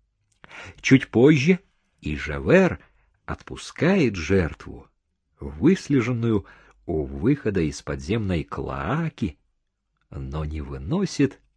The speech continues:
неразрешимого противоречия между долгом и совестью и кончает жизнь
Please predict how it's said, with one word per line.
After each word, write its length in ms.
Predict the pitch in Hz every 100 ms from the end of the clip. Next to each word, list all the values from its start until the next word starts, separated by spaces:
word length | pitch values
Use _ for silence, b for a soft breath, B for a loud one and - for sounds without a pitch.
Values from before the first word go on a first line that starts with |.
| -
неразрешимого 1400 | 73 85 113 101 90 87 87 - - 175 143 127 110
противоречия 1160 | 90 - 90 87 87 78 80 131 131 - 98 82
между 460 | 82 95 76 82
долгом 540 | 73 104 143 120 101 78 -
и 160 | 73
совестью 880 | 69 - - 165 151 143 - 139 127 B B B B B
и 120 | 139
кончает 600 | 127 92 80 - 233 139
жизнь 720 | - 67 - 117 190 135 147